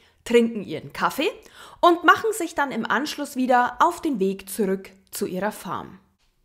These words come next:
Um kurz vor neun Uhr kommen die beiden jetzt am Farmhaus an und Shirley steigt aus dem Auto aus. Bill verabschiedet sich von seiner Frau, nicht ahnend natürlich, dass es das letzte Mal sein wird,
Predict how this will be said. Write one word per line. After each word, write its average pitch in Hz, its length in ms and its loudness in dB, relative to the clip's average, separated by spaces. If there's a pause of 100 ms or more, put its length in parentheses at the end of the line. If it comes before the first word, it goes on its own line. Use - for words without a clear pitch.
(120)
Um 320 280 6
kurz 415 360 2
vor 285 280 4
neun 233 440 2
Uhr 208 300 2
kommen 233 320 0
die 247 80 0
beiden 185 380 0
jetzt 190 340 -2
am 196 180 -2
Farmhaus 190 840 -2
an 214 260 2
und 302 460 0 (260)
Shirley 339 480 4
steigt 220 480 -2
aus 196 160 -4
dem 208 160 -2
Auto 175 300 -6
aus. - 500 -8 (720)
Bill 339 280 8
verabschiedet 233 720 0
sich 240 220 -6
von 247 160 -2
seiner 247 240 0
Frau, 240 440 2 (600)
nicht 233 400 0 (200)
ahnend 226 380 4
natürlich, 233 540 0
dass 220 180 -2
es 226 160 -6
das 214 200 -6
letzte 214 340 -2
Mal 214 260 2
sein 185 280 -4
wird, 208 260 -2